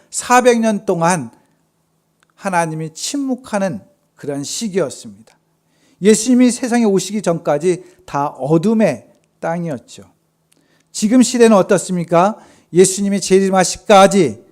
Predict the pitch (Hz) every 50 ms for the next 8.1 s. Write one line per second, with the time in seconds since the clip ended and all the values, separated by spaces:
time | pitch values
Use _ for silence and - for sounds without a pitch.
0 | _ _ _ _ _ _ _ 120 131 143 151 147 170 170 165 170 160 - - -
1 | - 160 151 143 156 190 202 202 - _ _ _ _ 107 110 113 131 135 - -
2 | - 180 160 147 139 127 139 147 147 151 - _ _ _ _ _ - - 208 196
3 | 180 165 151 135 131 123 110 - - 143 120 104 101 - - 107 101 98 - _
4 | - 131 156 196 190 - _ _ _ _ _ _ _ _ _ _ _ _ _ _
5 | _ _ _ _ _ _ - 165 - - 226 226 214 - - - 226 220 214 214
6 | 208 196 208 202 196 196 196 196 196 - - - 160 170 - - - - - 165
7 | 170 170 175 180 170 165 - - 160 165 165 156 143 131 - - 143 151 170 170
8 | 151 135